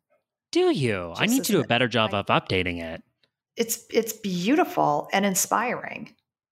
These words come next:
Speaker 2: So rattle off for me, what are the three courses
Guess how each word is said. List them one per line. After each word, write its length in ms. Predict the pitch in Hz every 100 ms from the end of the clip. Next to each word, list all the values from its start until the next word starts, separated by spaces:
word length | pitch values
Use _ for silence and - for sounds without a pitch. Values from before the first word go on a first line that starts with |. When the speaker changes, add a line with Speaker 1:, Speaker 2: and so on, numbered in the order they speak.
| _ _ _ _ _ _ _
Speaker 2:
So 260 | - 247 240
rattle 420 | 226 247 339 392
off 260 | 233 214 -
for 80 |
me, 220 | 185 170 175
what 240 | 214 285
are 100 | 349
the 100 | 285
three 380 | - - 220 233
courses 920 | - 202 190 - 160 143 160 - -